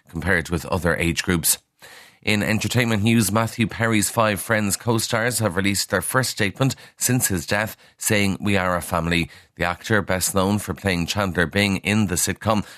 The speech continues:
died in his hot tub at home on Saturday at the age of fifty-four. The L A Fire Department has confirmed he died before crews arrived. Tests into the cause of death returned inconclusive yesterday,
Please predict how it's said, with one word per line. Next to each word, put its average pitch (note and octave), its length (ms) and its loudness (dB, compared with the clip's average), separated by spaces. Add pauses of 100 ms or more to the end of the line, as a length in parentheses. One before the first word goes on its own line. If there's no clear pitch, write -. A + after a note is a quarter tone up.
(140)
died F2 440 0
in E2+ 200 -6
his E2 160 0
hot G2 220 0
tub F2 200 -2
at E2+ 100 2
home F#2 220 2
on D#2+ 140 2
Saturday G2 480 0 (220)
at D#2 100 -4
the F2 100 -2
age E2+ 220 0
of E2 120 0
fifty-four. F2+ 720 0 (300)
The D2+ 180 -6
L F2 160 -2
A D#2+ 140 -2
Fire F#2 360 0
Department F#2 540 -4
has E2 160 -2
confirmed F2+ 500 -4
he F2+ 140 -6
died F2+ 420 0
before F#2+ 380 -2
crews F2 420 0
arrived. F#2 460 0 (300)
Tests A#2 340 -2
into A#2 280 0
the F#2 140 0
cause F#2 300 0
of E2+ 100 -2
death G#2+ 300 -2 (200)
returned E2+ 520 -2
inconclusive F2 760 -2
yesterday, F2 520 -2